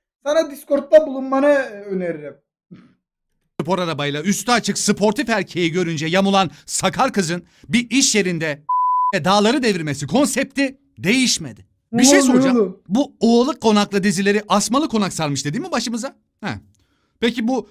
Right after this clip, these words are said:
Speaker 2: yakışıklı ve zengin kibirli, sakar ve güzel orta gelirli formülünü kim sardı? Yani diyorum ki bu libido virüsün kaynağı neresi? Nereden geliyor bu hastalık?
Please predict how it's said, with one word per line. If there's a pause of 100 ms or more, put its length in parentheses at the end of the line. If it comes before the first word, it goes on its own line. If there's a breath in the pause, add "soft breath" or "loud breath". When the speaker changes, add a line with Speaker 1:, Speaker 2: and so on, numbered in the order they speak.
(120 soft breath)
Speaker 2:
yakışıklı
ve
zengin
kibirli,
sakar
ve
güzel
orta
gelirli
formülünü
kim
sardı? (200)
Yani
diyorum
ki
bu (140 soft breath)
libido
virüsün
kaynağı
neresi? (200)
Nereden
geliyor
bu
hastalık?